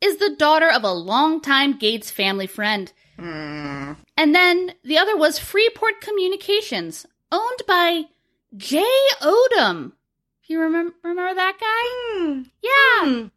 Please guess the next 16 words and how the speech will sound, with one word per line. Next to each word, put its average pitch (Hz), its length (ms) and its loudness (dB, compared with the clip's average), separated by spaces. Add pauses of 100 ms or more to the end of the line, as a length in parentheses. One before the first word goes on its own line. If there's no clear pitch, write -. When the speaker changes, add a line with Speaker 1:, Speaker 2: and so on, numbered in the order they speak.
(200)
Speaker 1:
Th-, 381 160 -8
that - 20 0
was 381 80 2
Speaker 2:
Airplane 392 420 6
Speaker 1:
the 349 60 2
Speaker 2:
hangar? 392 240 2
Speaker 1:
former 427 300 4
Gaetz 415 300 2
Speaker 2:
Airplane 339 360 0
hangar 370 360 2
Speaker 1:
Air-, 330 140 10
Speaker 2:
of 311 80 2
Speaker 1:
airplane 605 500 2
hangar 403 280 2
Speaker 2:
Yeah. 311 100 2
Speaker 1:
guy. 247 440 2